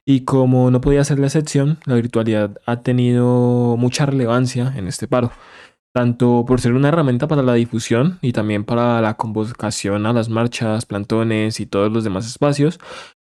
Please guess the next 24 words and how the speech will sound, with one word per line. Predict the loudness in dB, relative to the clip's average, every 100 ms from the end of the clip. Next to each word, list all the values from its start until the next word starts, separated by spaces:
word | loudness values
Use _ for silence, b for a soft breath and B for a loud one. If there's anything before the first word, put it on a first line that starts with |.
| _
como | 0 2
también | 2 2 2 4 2 2
por | 2 0
ser | 0 2 4 4 2
un | 2
lugar | 4 4 0 -2
para | 0 0
realizar | 2 0 0 -2 -2 -2 0
denuncias | 2 2 2 2 0 -2 2
y | 4
donde | 4 4 2
se | 0
han | 0
ido | 2
estructurando | 0 0 -2 0 0 2 2 2
diversos | 2 0 0 -2
medios | 0 0 0
independientes, | 0 -2 -2 0 2 2 -2 -10 B B B -6
ajenos | -2 0 0 0 -2 0
a | 0 0 0 -2
los | -4 -4
medios | -2 0 0 0 -4 -4
ya | -2 0 -2 -2
tradicionales, | 0 0 0 -2 -4 -4 -10